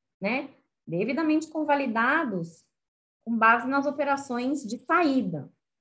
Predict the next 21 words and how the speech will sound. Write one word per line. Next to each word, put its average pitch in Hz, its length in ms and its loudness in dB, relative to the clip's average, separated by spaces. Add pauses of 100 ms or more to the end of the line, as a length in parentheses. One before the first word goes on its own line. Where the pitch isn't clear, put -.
(160)
sem 180 260 -2
discriminação, 233 800 0
sejam 185 320 0
elas 165 360 -2
vendas 180 480 0
ou 269 140 2
transferência. 269 880 -2 (500)
Então, 147 520 -4
empresas 175 540 0
buscando, 226 640 -2 (300)
talvez, 190 480 2
reestruturar 165 500 -10
seus 160 180 -18
negócios, 247 680 2
colocá-los 185 720 0 (220)
dentro 214 400 2
do 190 140 2
mesmo 190 420 2
estado 185 380 -2
consumidor 220 920 -2 (380)
e, 226 320 -2